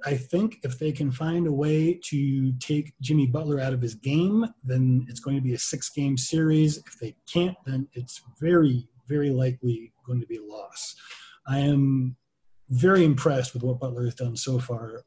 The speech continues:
Uh, I, I do think that it's still a much more favorable series for the Celtics, but, you know, it's, it's, I'm not gonna jinx myself. I'm, I'm very impressed with what I've seen from Jimmy Butler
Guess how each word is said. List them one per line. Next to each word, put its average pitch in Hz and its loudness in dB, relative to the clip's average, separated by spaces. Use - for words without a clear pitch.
Uh, 120 -4
I, 143 -10
I 131 -2
do 143 2
think 151 2
that 127 0
it's 151 -2
still 208 6
a 180 8
much 170 6
more 156 8
favorable 127 4
series 143 4
for 131 -4
the 120 -2
Celtics, 123 -4
but, 127 0
you 220 2
know, 220 2
it's, - -6
it's, - -6
I'm 170 6
not 185 8
gonna 156 6
jinx 127 2
myself. 123 -6
I'm, 160 2
I'm 185 12
very 170 10
impressed - 0
with 123 -2
what 131 2
I've 123 0
seen 123 -2
from 123 -4
Jimmy 113 -6
Butler 107 -16